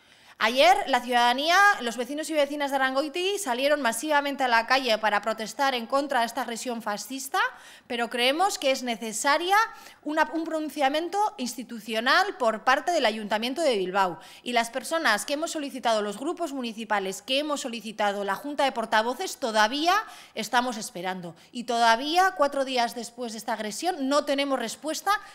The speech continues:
sobre si se va a celebrar o no esa Junta de Portavoces. Como decimos, ayer la concentración de Arangoiti fue multitudinaria, nos alegramos por ello y nos sorprendió ver a miembros del equipo de gobierno en esa concentración.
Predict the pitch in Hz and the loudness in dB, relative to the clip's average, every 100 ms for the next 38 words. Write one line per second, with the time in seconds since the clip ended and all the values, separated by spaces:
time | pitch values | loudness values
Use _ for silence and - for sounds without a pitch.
0 | - - 311 320 370 415 - 254 240 226 | -12 0 6 6 6 0 -6 -4 0 4
1 | 302 359 220 208 208 208 240 220 202 220 | 6 4 0 -4 -6 0 4 4 2 -6
2 | 208 262 415 453 - - - 262 277 254 | -2 2 2 2 -12 -20 -2 -2 0 -4
3 | 285 311 339 349 302 208 190 - 175 190 | -4 -4 2 4 4 2 -8 -8 -6 -6
4 | 196 - - - - _ _ _ _ _ | -8 -12 -16 -18 -20 _ _ _ _ _
5 | 247 226 220 220 233 220 302 359 226 226 | -4 2 4 4 0 -2 -4 0 2 2
6 | 262 370 427 233 208 220 220 214 208 240 | 4 4 2 0 0 -2 -8 -4 -6 -4
7 | 269 269 262 262 262 233 285 277 285 269 | 0 0 2 -2 -2 -4 0 0 -2 -6
8 | 240 247 220 233 302 381 403 240 220 220 | -8 -8 0 0 2 0 0 -4 -6 -4
9 | 208 233 285 277 - 220 214 254 294 269 | 2 2 2 -4 -6 -6 -6 -4 -2 -4
10 | - - 294 262 233 226 214 220 226 302 | -8 -12 -6 -4 -2 -4 -6 -6 -4 4
11 | 320 180 - - - 208 330 427 - - | 4 4 -8 -20 -2 4 6 4 -6 -8
12 | - 214 247 277 247 220 220 226 269 262 | -2 -2 0 -2 -2 -4 -6 -6 -2 -2
13 | 240 240 285 302 370 - 220 220 226 220 | 0 0 0 2 0 0 -4 -4 -2 -4
14 | 208 185 180 180 - 185 180 | -4 -8 -10 -10 -10 -10 -12